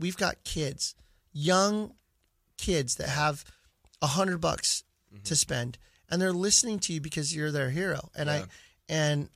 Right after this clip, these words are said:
Speaker 1: I wanna make sure that we as influencers or people that have a microphone in front of us are doing the right thing and, and giving people the right advice and not fake stuff. Like, for example, one influencer on camera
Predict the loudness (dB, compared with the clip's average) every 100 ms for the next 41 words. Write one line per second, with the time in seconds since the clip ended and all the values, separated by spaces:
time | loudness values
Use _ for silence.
0 | -6 -2 2 2 2 0 0 0 0 -2
1 | -2 -2 -2 -2 -2 -4 -4 -2 -4 -2
2 | -2 0 -2 -2 -2 -2 -2 -2 -6 -8
3 | -8 -10 -6 -4 -2 -2 -2 -2 -4 -4
4 | -2 -2 -4 -4 -2 -2 -2 -4 -10 _
5 | _ -2 2 2 2 2 0 -2 -4 -2
6 | -6 -8 -8 -4 -4 -2 -2 -4 -10 -12
7 | -6 -6 -6 -14 _ -2 0 0 -4 -2
8 | -2 -2 -4 -4 -4 -4 -8 -6 -4 -6
9 | -6 -6 -6 -6 -4 -2 -2 -6 -12 _
10 | -20 -20 -20 _ 4 4 4 -2 0 -2
11 | 0 0 0 -4 -12 _ _ 0 0 0
12 | -2 0 0 -2 -4